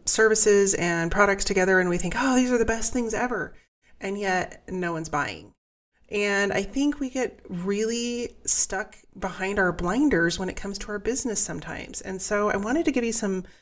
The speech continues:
um, I have six different tips for you actually to get you thinking about your offerings in a new way and, um,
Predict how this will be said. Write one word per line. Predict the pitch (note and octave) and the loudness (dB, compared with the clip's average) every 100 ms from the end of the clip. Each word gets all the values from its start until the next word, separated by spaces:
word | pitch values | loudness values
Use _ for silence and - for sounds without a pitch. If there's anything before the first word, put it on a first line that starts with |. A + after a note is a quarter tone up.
| _ _ _ - | _ _ _ -6
um, | F#3 F3 E3 E3 - | -4 -4 -6 -8 -2
I | G3 | 0
have | F3 | 0
six | - - C4+ - - | 0 2 0 -2 -6
different | G3 G3 - | -4 -4 -6
tips | - E3 - | -6 -4 -4
for | - D3+ | -4 -4
you | E3+ | -2
actually | C#3+ D#3 - D#3+ - D#3+ | 0 0 -2 -4 -6 -6
to | - | -6
get | F#3 G3+ G3+ | -4 -2 -2
you | A3 A3+ | -4 -10
thinking | - C#4+ D#4+ C4+ G#3 | -4 -2 -2 -2 -2
about | F3 F3 E3 - | 0 0 0 2
your | F3 | 2
offerings | E3+ F3+ F#3+ F#3 F3 | 2 2 0 0 0
in | F3 F3+ | 0 2
a | |
new | F3 F3+ G3+ | 2 4 4
way | G#3 F#3 G3+ B3 C4 - _ _ _ | 4 2 -2 -6 -10 -16 _ _ _
and, | G3+ G3 F#3+ F#3+ G3 - | -4 -2 0 0 0 -2
um, | F#3 F3+ F3+ F3 F3 F3+ | -2 -2 -4 -6 -10 -14